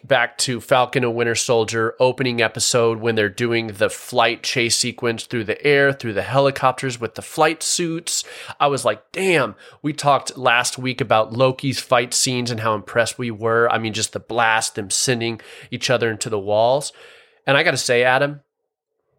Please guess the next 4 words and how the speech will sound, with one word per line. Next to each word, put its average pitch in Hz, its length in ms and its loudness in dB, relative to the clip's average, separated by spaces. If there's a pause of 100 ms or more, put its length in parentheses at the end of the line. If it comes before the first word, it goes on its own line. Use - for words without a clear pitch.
(260)
those 151 680 0 (1120)
do 156 200 -4
not 156 340 0
touch - 560 -4